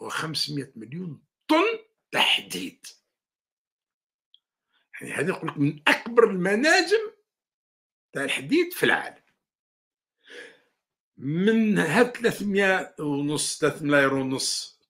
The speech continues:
طن، كان مليار وسبعمية مليون طن يعني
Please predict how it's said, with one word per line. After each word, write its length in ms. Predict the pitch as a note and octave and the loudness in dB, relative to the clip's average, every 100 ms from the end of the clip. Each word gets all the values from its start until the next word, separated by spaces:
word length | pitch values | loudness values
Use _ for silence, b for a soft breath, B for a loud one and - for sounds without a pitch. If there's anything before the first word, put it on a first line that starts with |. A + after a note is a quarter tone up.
| _ | _
طن، 320 | F#3 G4+ G#4 - _ _ _ _ _ _ _ _ _ b b b - | -4 -2 -4 -12 _ _ _ _ _ _ _ _ _ b b b -4
كان 200 | F#3+ F3+ | -2 0
مليار 1080 | E3 F3 G3+ F#3+ F#3 G#3 G3+ G#3 C#4 D4+ - _ _ _ - | -2 0 0 -2 -2 2 2 2 -2 -8 -14 _ _ _ -16
وسبعمية 800 | C#3+ D#3 D3+ C#3 E3+ G#3+ A#3+ F#3+ | -12 -10 -10 -10 -8 -8 -8 -8
مليون 580 | E3+ D3 D3+ C#3+ C#3 _ _ | -10 -10 -10 -12 -14 _ _
طن 340 | G3+ C4 A#4+ - _ _ _ _ _ _ | 0 0 -2 -14 _ _ _ _ _ _
يعني 520 | - - G3+ C4+ D4+ | -20 -12 -6 -6 -6